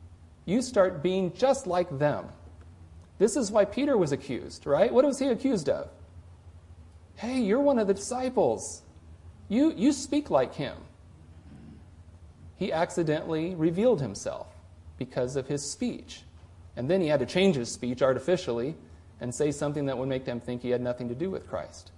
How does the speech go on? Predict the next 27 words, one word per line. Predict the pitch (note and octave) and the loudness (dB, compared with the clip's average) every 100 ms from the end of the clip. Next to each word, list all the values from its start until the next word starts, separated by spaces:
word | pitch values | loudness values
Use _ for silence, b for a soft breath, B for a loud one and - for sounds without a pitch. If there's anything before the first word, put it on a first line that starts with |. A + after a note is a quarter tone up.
| b b b | b b b
But | - C#3+ | -6 -2
this | A#3+ D4+ | 0 0
is | B3 | 0
what | - | -2
happens | - - B3 B3 C3+ C3 | -4 -6 -4 -4 -4 -4
when | D3 D3+ | -2 -2
we | F3+ - | -2 -4
interact | G3+ A#3+ F#3+ E3+ C#3+ - - - - - - - | -4 -2 -2 -2 -4 -8 -18 -20 -20 -20 -20 -10
and | C3+ | -6
exchange | C#3+ - - F3 F#3+ F3+ D#3+ D3 - | -6 -8 -6 -2 0 0 -2 -4 -8
communication | D#3 D#3 E3+ E3 D#3 D3 - G#2 A2+ - - - - - | -4 0 -2 -2 -6 -6 -8 -12 -12 -18 -20 -20 -20 -8
with | C3 C3+ C3 B2+ - | 2 4 4 0 -8
Christ, | - C3 A2+ - - - - - - - - - - | -6 0 0 -2 -10 -18 -20 -20 -20 -20 -20 -20 -6
is | C3+ C3 | -4 -2
that | C3 C3 | -2 -2
we | C3+ | -4
begin | C#3 D3 C3+ B2+ | -4 -4 -4 -4
to | - A#2 A2 A2 - | -6 -4 -4 -6 -14
think | - - B2+ - | -12 -6 -6 -4
like | C3+ - | -4 -6
him, | - D3+ F#3 G#3 - - - - - | -8 -8 -8 -12 -18 -20 -20 -16 -4
act | C3 C3 - | -2 -2 0
like | B2+ A#2+ | -2 -2
him, | - A2+ A2+ C#3+ - - - | -6 -8 -8 -12 -16 -20 -2
talk | - F#3+ - | 2 2 2
like | G#2 - | -6 -6
him. | - - | -12 -18